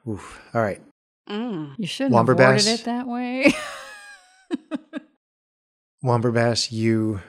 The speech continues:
Speaker 2: feel your feet touch the water. The prow of the ship is only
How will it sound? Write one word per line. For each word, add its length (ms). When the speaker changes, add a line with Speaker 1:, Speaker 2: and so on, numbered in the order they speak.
Speaker 2:
feel 400
your 200
feet 580
touch 260
the 80
water. 440
The 180
prow 500
of 100
the 80
ship 400
is 500
only 500